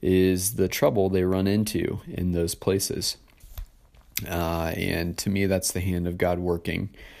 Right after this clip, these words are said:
uh, moving them from Thessalonica to Berea to Athens, and the, uh,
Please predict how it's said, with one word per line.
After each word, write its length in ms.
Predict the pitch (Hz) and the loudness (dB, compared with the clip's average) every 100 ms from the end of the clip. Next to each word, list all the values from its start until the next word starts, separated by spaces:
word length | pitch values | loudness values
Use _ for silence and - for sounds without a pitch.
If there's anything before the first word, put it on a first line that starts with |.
| - - - | -20 -14 -6
uh, 320 | 90 90 87 | -4 -2 -2
moving 420 | 85 87 87 87 | 0 0 0 0
them 140 | 82 87 | -2 -4
from 260 | - 85 | -4 -4
Thessalonica 1080 | 87 - 92 90 90 90 87 85 85 90 82 | -4 -2 0 0 0 0 0 -2 -2 -2 -4
to 160 | - 90 | -4 -4
Berea 640 | 85 82 85 87 85 85 | -2 -2 0 0 0 -4
to 240 | - - 78 | -8 -4 -2
Athens, 680 | 85 87 82 82 92 - - - - - - | 0 -2 -4 -4 -2 -2 -2 -14 -20 -18 -6
and 440 | 87 87 87 87 | -2 0 0 0
the, 340 | 85 87 85 80 | -2 0 0 0
uh, 160 | 80 | -2